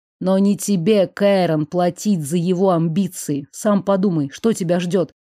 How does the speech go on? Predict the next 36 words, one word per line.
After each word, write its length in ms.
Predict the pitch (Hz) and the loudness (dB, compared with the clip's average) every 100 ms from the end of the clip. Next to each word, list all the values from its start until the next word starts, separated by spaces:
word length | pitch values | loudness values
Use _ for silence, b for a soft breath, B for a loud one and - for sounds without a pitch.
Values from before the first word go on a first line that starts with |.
| _ | _
Жизнь 460 | 170 175 214 202 175 | -2 2 2 2 0
с 120 | - | 0
нелюбимой 560 | 190 190 196 170 208 190 | 0 2 0 2 2 2
женщиной, 760 | 175 214 220 - 180 156 143 _ - | 2 2 0 0 -2 -2 -4 _ -6
которой 440 | 185 220 208 214 | -2 2 2 2
и 160 | 214 202 | 0 -2
ты 220 | 240 202 | 0 0
сам 340 | - 202 180 | 0 0 0
неприятен, 720 | 165 165 190 196 180 - 147 - _ _ - | -2 0 2 2 0 -2 -4 -4 _ _ -2
под 200 | 202 180 | 0 2
матушкиным 760 | 185 214 196 - - 180 180 | 2 0 -2 -6 -2 0 0
заботливым 720 | 165 185 165 208 208 196 185 170 | 0 0 2 0 2 0 0 0
присмотром? 720 | 185 - 190 220 175 147 139 _ _ _ - | -4 0 0 0 0 -4 -4 _ _ _ 0
Или 260 | 220 220 | 4 4
ты 300 | - 240 226 | 2 2 2
и 220 | - - | 2 0
вправду 600 | 233 - 240 226 170 151 | -2 0 0 2 2 -2
поверил, 520 | 160 175 170 214 175 160 | -2 0 2 2 2 -2
что 240 | - 202 | 0 2
она 280 | 202 208 196 | 2 2 0
оставит 480 | 190 - 185 160 - | -2 -2 0 -2 -2
тебя 280 | 202 180 | 0 2
в 120 | 156 - | 0 -2
покое? 500 | 196 190 175 143 131 - | -2 0 0 0 -6 -10
Нет, 340 | - 202 - | -6 -4 -6
Кэрон, 400 | - 170 151 139 139 _ _ - | -4 -2 -2 -4 -6 _ _ -2
она 260 | 190 190 | 0 2
постарается, 840 | - 185 - 185 185 202 180 - 175 | 0 -4 0 0 2 2 0 -2 -6
чтоб 280 | - 180 - | -4 -4 -2
твоя 480 | 190 180 190 185 | 0 2 2 2
жизнь 340 | 160 196 180 165 | 2 0 0 -2
стала 420 | - 180 175 180 | -4 -2 2 0
идеальной 1080 | 185 208 165 185 202 202 185 135 143 127 - | 0 0 2 2 4 4 2 0 -2 -4 -8
в 80 | 165 | -4
её 360 | 170 208 214 | 0 2 2
понимании. 720 | 185 175 180 202 202 160 147 | 0 -2 0 2 2 0 -2